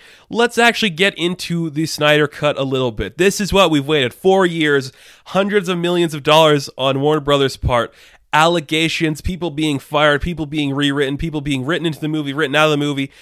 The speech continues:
Here is the product we have waited our whole lives for. We have harassed and threatened and berated countless people working behind the scenes, on screen of this thing. The actors have berated people. Everyone involved has either said it's, it exists,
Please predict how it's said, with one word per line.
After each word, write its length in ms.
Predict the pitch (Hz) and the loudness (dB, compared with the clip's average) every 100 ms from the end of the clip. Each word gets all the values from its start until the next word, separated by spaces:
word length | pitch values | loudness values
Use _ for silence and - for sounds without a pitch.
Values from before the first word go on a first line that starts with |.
| - _ | -20 _
Here 280 | - 208 | -6 0
is 120 | 202 185 | 0 0
the 100 | 175 | -2
product 400 | - 165 160 156 | 2 2 2 -2
we 140 | 175 | -2
have 120 | 160 | 0
waited 220 | 147 156 | 2 2
our 120 | 147 131 | 4 2
whole 160 | 147 | 2
lives 280 | 143 135 123 | 2 2 0
for. 220 | 135 120 | -4 -2
We 140 | 123 143 | 0 0
have 120 | 127 | 0
harassed 640 | 151 139 156 165 147 - - - | -2 2 4 4 4 -2 -18 -12
and 180 | - 131 | -6 -6
threatened 480 | - 139 170 147 139 | -4 2 2 2 -2
and 100 | 123 | -2
berated 560 | 131 135 147 160 147 - _ _ | 0 0 2 2 0 -6 _ _
countless 440 | - 185 165 180 | 0 0 2 -2
people 360 | - 180 160 156 | -2 -6 -2 0
working 340 | 160 160 135 | 0 0 -4
behind 380 | 127 117 170 170 | -4 -2 0 0
the 60 | 160 | -2
scenes, 380 | - 170 160 - - - | -4 -4 -4 -8 -10 -2
on 220 | 147 165 | 0 0
screen 380 | - - 156 156 | -4 -4 -2 0
of 80 | |
this 180 | 143 151 | -2 -4
thing. 300 | - 151 143 - - _ - | -2 0 -2 -4 -18 _ -10
The 160 | 127 | -6
actors 460 | - 175 180 156 127 | 0 0 0 -2 -4
have 160 | 123 107 | -4 -6
berated 480 | 120 120 123 117 | -6 -4 -4 -4
people. 400 | - 131 - 113 | -4 -6 -4 -4
Everyone 400 | 107 175 185 160 | 0 2 4 4
involved 400 | 139 123 170 175 | 2 2 4 4
has 100 | 131 | 4
either 220 | 127 131 120 | 2 2 0
said 220 | - 123 | -2 -4
it's, 180 | 113 - - | -6 -8 -4
it 160 | 143 | -4
exists, 580 | 123 - 139 185 208 - | -4 -8 -2 0 0 -6